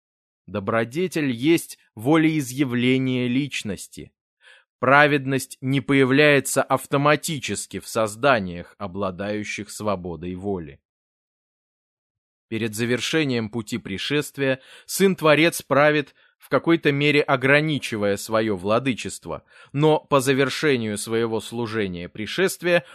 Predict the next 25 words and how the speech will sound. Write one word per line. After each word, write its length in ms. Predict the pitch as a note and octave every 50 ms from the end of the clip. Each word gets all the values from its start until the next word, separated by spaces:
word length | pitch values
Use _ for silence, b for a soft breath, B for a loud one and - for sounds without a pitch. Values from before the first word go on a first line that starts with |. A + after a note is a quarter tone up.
| B B
он 240 | - E3 G3 G#3+ G#3
правит 440 | - D3+ D#3 E3 E3 E3+ F3 - -
благодаря 680 | - B2+ C3+ D#3+ D#3 C#3+ D#3 C#3 C3 B2+ B2 B2+ C#3 D3+
своему 500 | - - D3 C#3+ C3+ C3 B2+ C3+ D3+ E3+ -
реальному 720 | C#3 C3 C3+ C3 B2+ B2+ B2+ B2+ B2+ C3 C#3 C#3 C#3+ D3 D#3
опыту 640 | - E3+ E3+ D#3+ C3+ - A2 G2+ - F2 E2 b b b b b b
в 160 | G#2 F#2+ A2
облике 460 | C#3 D#3 D#3 D3 D#3+ D#3 - - D3+ D#3
и 160 | D3 C#3+ B2+
подобии 640 | - - A2+ A2+ G#2+ A2+ A#2+ C#3 C3+ C3 C3+ C3+
своих 460 | C3 - - A#2 A2 G#2 G#2 G#2+ -
многочисленных 1000 | - A#2 A#2 A#2 G2+ G#2+ G#2 G2+ - - G#2 G2 - - G#2 G2+ G2 G2 G2 -
созданий. 800 | - - G#2+ G2+ G2 G2 G2 F#2+ E2+ D2+ D2 D#2 E2 - _ _ _ _ _ _ _ _ _ _
Когда 380 | - A2+ G#2+ A2+ A#2 D3 D3
Творец 540 | C#3 - A#2+ B2 B2 C3 C#3+ C#3 - - - -
семь 380 | - - - D3 D3 C#3+ D3
раз 340 | C#3+ C#3 C#3+ C3+ A2+ - -
прожил 580 | - - B2 C3+ C#3+ C3 G#2 A2 A2 G2+ G#2+ - -
среди 420 | - - C3 A#2+ B2 A#2 A#2 A#2+
своих 460 | G#2+ - - A#2 A#2 A#2 A2 G#2 G2+
созданий, 840 | - - A2 G2 F2+ F2+ G2 A#2+ C3 D3 C#3+ B2 G2 E2 D#2 - B B B B B
когда 340 | - A2+ G#2+ B2 B2+ A#2 A2
путь 320 | - - B2+ B2+ - -
пришествия 800 | - A2+ A2+ A2 - - C3+ B2+ G#2+ - - - F#2 F#2 F2+ E2+
завершен, 720 | E2 F#2 F2+ F#2 F#2 F2 - - - D3 D#3+ E3+ E3+ E3